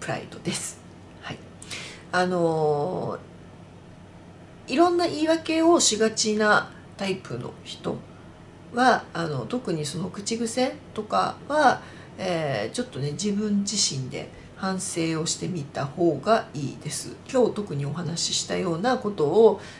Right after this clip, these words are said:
パッと口走るタイプの人は、なかなか前に進みにくいタイプの人になりますので、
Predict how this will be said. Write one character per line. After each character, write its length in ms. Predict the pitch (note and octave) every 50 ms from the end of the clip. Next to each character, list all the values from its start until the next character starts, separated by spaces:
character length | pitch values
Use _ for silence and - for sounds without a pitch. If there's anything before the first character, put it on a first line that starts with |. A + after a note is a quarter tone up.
| - -
パ 80 | - D#4+
ッ 140 | E4 E4 -
と 140 | - - E3
口 240 | - - - - F#3
走 280 | G3+ G3 G3 - F#3
る 100 | D#3+ D3
タ 160 | C#3+ F#3+ F3+ F3
イ 60 | F3
プ 140 | - D3+ D3
の 120 | D3 D3+
人 240 | E3+ - - - F3
は、 360 | G3+ A3+ B3 A#3+ G#3 - - - - - - - - - - - -
な 100 | A3+ A#3
か 120 | A#3 C4
な 120 | C4 C4+ C4
か 80 | C4
前 220 | A3+ A#3+ B3+ B3 A3
に 140 | E3+ C3+ C#3
進 340 | - - F3 - - G3
み 80 | G3 G3
に 140 | F#3+ F#3+ F#3
く 180 | - - F#3+
い 180 | F3 - - - - - -
タ 140 | - - E3+
イ 60 | E3
プ 140 | - - D3+
の 140 | B2 A#2 G#2+ - - - - - -
人 320 | - - - D3+ - - - -
に 240 | E3 F3+ E3 - - - - - -
な 80 | E3+ E3
り 200 | F3+ D#3 C#3 - -
ま 100 | F#3 G3+
す 120 | - -
の 180 | - - C3+ -
で、 300 | - G#3+ A3 G3 -